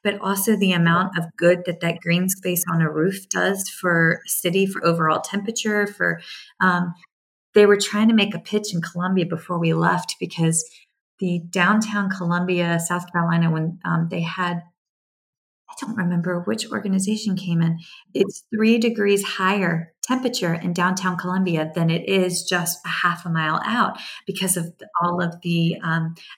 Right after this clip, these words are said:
asphalt surfaces and the roof lines. And they were talking about putting green spaces on some of the roofs, but all I can think of is,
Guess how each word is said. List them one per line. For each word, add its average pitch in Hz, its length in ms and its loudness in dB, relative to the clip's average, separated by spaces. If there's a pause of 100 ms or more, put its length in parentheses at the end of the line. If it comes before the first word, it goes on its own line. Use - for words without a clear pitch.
asphalt 180 580 -2
surfaces 175 800 -2
and 175 160 2
the 165 80 2
roof 254 340 -2
lines. - 380 -8 (460)
And 196 320 4
they 185 80 6
were 185 80 0
talking 226 420 2
about 170 380 2
putting 175 240 2
green 233 240 2
spaces 180 500 0
on 170 140 -2
some 175 180 -2
of 170 80 0
the 165 80 2
roofs, - 540 -2 (280)
but 226 220 -2
all 233 100 4
I 226 80 6
can 208 220 -2
think 262 220 -2
of 202 200 0
is, 190 280 -4